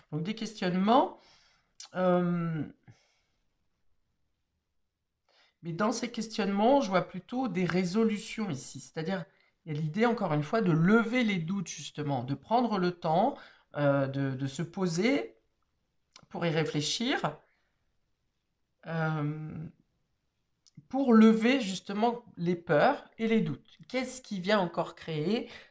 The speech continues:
ces incertitudes ? Et je pense que très rapidement, vous allez balayer, hein. Je pense que les temps de solitude, pour vous, ici, les signes d'eau, ne vont pas durer longtemps. Vous aurez peut-être besoin d'une ou deux heures, au pire une journée, une journée ou deux pour certains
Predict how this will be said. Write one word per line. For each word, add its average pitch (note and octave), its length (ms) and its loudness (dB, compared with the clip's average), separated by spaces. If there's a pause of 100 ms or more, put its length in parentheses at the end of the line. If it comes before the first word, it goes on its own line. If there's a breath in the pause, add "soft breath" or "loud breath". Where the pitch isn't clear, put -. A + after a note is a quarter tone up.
ces E3 720 0
incertitudes ? F3 840 -4 (680 soft breath)
Et D3+ 80 -6
je D3+ 100 -2
pense F3 280 0
que E3+ 440 0 (520)
très G3+ 140 -6
rapidement, F#3+ 500 -2
vous F3 220 -4
allez F3 160 -2
balayer, D#3+ 520 -2
hein. D3+ 120 -6
Je F3 80 -12
pense G3 180 -12
que - 80 -8
les F#3 180 0
temps A#3 140 -2
de A3 60 -2
solitude, G#3+ 720 -4
pour G3 160 -12
vous, G3+ 240 -4
ici, - 280 -6
les F#3+ 120 -4
signes D#3+ 420 -4
d'eau, F3+ 420 0 (340 loud breath)
ne F#3+ 100 2
vont F#3+ 180 4
pas C4 220 6
durer G3 340 4
longtemps. G#3+ 480 4
Vous B2+ 160 -8
aurez D3+ 180 0
peut-être D#3 360 -4
besoin E3 320 2
d'une C#3+ 220 2
ou C#3 60 0
deux F3+ 300 0
heures, A3 300 8
au - 20 -8
pire E3+ 240 -6
une D#3+ 140 -2
journée, G#3 540 4 (240 loud breath)
une F3+ 80 -4
journée F#3 300 2
ou F3 120 2
deux F#3 340 2
pour E3 160 -12
certains - 500 -2